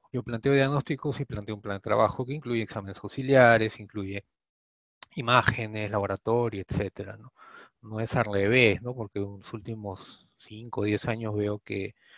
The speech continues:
eh, la mayoría está aprendiendo distinto, ¿no? Está aprendiendo de frente a pedir exámenes y en base a eso decidir, ¿no?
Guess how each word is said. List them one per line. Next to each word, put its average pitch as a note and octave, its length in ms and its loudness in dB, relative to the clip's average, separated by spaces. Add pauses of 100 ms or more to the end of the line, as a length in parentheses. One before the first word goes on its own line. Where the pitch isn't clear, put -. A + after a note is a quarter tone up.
(180)
eh, A2+ 320 -4
la A2 100 0
mayoría A2 240 2
está C3+ 160 0
aprendiendo A#2+ 680 -4
distinto, G2 720 -8
¿no? A2+ 100 -14
Está A2+ 160 -8
aprendiendo G#2+ 600 -6
de F#2+ 100 0
frente C#3+ 400 2
a A2+ 40 4
pedir A2 220 2
exámenes A#2+ 720 -2
y G#2+ 60 -8
en G2 80 -10
base G#2+ 220 2
a A#2 40 0
eso - 180 -4
decidir, G#2 640 -4 (200)
¿no? C3 420 -10